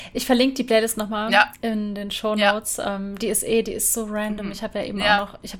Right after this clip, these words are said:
Speaker 1: letzte Folge vergessen, was hinzuzufügen. Meins dieses Mal ist schon, aber sie ist so random und
Speaker 2: Yes.
Speaker 1: so witzig.
Speaker 2: Voll, aber
Speaker 1: Ja.
Speaker 2: ich hab jetzt, ach stimmt, das hab ich auch gerade eben erst gemacht, weil wir es bei der letzten Folge vergessen haben. Ich hab jetzt einen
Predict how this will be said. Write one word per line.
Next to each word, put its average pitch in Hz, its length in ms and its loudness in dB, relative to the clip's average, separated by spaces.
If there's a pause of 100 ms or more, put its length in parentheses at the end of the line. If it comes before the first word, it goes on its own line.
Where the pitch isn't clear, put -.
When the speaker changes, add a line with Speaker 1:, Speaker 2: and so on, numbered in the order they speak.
(140)
Speaker 1:
letzte 208 260 -2
Folge 202 260 -2
vergessen, 196 280 -4
was 190 100 -8
hinzuzufügen. 202 680 -10 (960)
Meins 240 260 6
dieses 254 260 4
Mal 220 80 6
ist - 180 4
schon, 233 160 4
aber 233 140 8
sie 214 100 2
ist - 220 0
so 285 340 -2
random 277 600 -4
und 208 60 -6
Speaker 2:
Yes. 247 540 4
Speaker 1:
so - 60 -12
witzig. 196 640 -8
Speaker 2:
Voll, 196 160 4 (100)
aber 220 140 2
Speaker 1:
Ja. 208 60 -2
Speaker 2:
ich 208 120 -4
hab 285 160 -2
jetzt, 277 300 -6
ach 190 120 -6
stimmt, 220 180 -10
das 170 60 -10
hab 196 60 -6
ich 180 140 -4
auch 220 160 -6
gerade 208 240 -4
eben 214 180 -10
erst 208 140 -10
gemacht, 214 180 -10
weil 175 60 -4
wir 160 40 -4
es 160 80 -14
bei 151 60 -12
der 151 120 -8
letzten 170 160 -12
Folge 175 200 -10
vergessen 175 340 -10
haben. 208 100 -8
Ich 190 100 -12
hab 190 80 -8
jetzt 190 260 -8
einen 170 320 -12